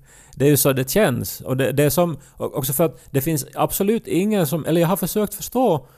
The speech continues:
vad är den här besattheten nu då, att en myndighet då kräver att få veta vårt D N A och barnets D N A? Räcker det inte med att vi har en pappa? Att vi, att vi anmäler att här är en pappa, här är hans signum, här är mamman,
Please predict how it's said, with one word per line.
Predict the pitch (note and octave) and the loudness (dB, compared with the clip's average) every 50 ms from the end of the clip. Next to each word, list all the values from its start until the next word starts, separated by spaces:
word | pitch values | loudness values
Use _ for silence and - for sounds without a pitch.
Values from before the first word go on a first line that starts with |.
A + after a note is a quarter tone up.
| _ _ _ _ - | _ _ _ _ -6
vad | C3+ D#3+ G#3+ B3+ | 0 0 2 2
är | B3+ G3+ | 2 -2
den | - E3+ F#3 G3 F3+ | -2 -2 -2 -2 -2
här | - F#3+ F#3+ F3+ D#3 - - _ _ _ | 0 0 0 0 -2 -4 -8 _ _ _
besattheten | - B2+ D#3+ D#3 - G3+ A#3+ B3+ - - - E3 C3+ G#2+ - - A2 A2 | -2 -2 0 0 2 2 0 0 -2 -2 0 2 2 2 0 0 -2 0
nu | A#2+ C3 | 0 0
då, | A2+ A2 - - - - | 0 0 -2 -2 -4 -4
att | - B2+ B2+ C#3+ | -4 -4 -2 -2
en | D3 C#3 C#3 | -2 0 0
myndighet | D#3 F#3+ A3+ A3 G3 D3+ A#2+ B2+ A#2+ - G#2+ | 2 2 2 2 0 0 0 0 -2 0 -2
då | A2+ | -4
kräver | - - - - F#3+ G#3 G#3+ G3 D#3 B2+ A#2+ A#2 A#2 | -6 -4 -4 -2 0 0 2 0 0 0 0 0 0
att | A#2 A#2+ - | -2 -4 -4
få | - - B2 | -2 -4 -2
veta | B2 D3+ C#3+ B2 B2 - A#2 A#2 A#2 - _ _ - - | 0 0 0 0 0 -2 -4 -4 -4 -8 _ _ -10 -2
vårt | B2+ D#3 G3+ G#3 - C3+ | 0 2 2 2 0 2
D | B2+ D3 D3 | 2 4 4
N | C3+ C#3 C#3 | 4 4 4
A | C#3 C3+ C3 B2 | 2 4 2 2
och | C#3 C3 | 0 0
barnets | A#2 D#3+ F#3 G3+ F#3 D#3 B2 - | 2 4 4 4 4 2 -2 -4
D | - G#2 G#2+ G#2 | -4 -4 -2 -2
N | G2+ G2+ G2+ | -2 -2 -4
A? | G2+ G#2+ G#2+ - _ _ _ | -6 -6 -8 -10 _ _ _
Räcker | - A#2+ C3 E3+ F3+ - - E3 | -10 -4 -2 -2 -2 -2 -4 -4
det | C3 C#3+ | -2 -2
inte | E3+ A3 A#3+ - - | -2 -2 -4 -4 -4
med | F3 F3+ D3+ | -4 -4 -4
att | C3+ - | -4 -2
vi | C#3+ D3 | -4 -4
har | A#2 A#2 D#3+ G3+ B3 A#3+ F3+ B2 A2+ G#2+ - _ | -2 0 0 2 2 2 2 0 -2 -4 -10 _
en | - C3 B2 A#2+ | -4 -2 -2 -2
pappa? | - B2 A2 G#2+ - _ - - A2+ A2 - _ _ _ _ _ _ | 0 -2 -2 -2 -4 _ -8 -8 -8 -8 -8 _ _ _ _ _ _
Att | - - C3+ C3+ | -6 -4 -4 -2
vi, | D#3+ F3+ - | -2 -2 0
att | - D3 - D#3+ | -2 -2 -2 -2
vi | E3 D#3+ | -2 0
anmäler | - E3 G3+ A3+ A3 G3 F3 D3+ C3+ C3 A#2 | 2 0 0 0 0 0 0 0 0 0 -2
att | B2+ B2+ - | -4 -4 -4
här | - G3+ A3 A#3 A3 G3 | -4 -2 0 0 0 -2
är | - F3+ F3 | -2 -4 -4
en | F3 D#3 | -4 -4
pappa, | - D3+ C#3+ C#3+ - - - B2+ | -2 -4 -4 -4 -6 -4 -4 -4
här | A#2 C3+ F3 F3 E3+ E3 C#3+ | -2 -2 -2 -2 -2 -2 -4
är | - - D3 | -4 -6 -6
hans | C3+ C3 D3+ D3 C#3 B2+ - - - | -4 -2 -2 -4 -4 -4 -6 -6 -6
signum, | - C#3+ B2+ A#2+ A#2 A2+ A2 A2+ A2+ A2 | -4 -4 -2 -2 -4 -4 -6 -6 -8 -8
här | A2 D3 F3+ F3+ F3 | -6 -6 -4 -4 -2
är | F3 D3+ | -2 -2
mamman, | D3 C#3 C3 B2 A#2 A2 A2 G#2+ A2 G#2+ | -2 0 0 0 -2 -2 -4 -6 -6 -8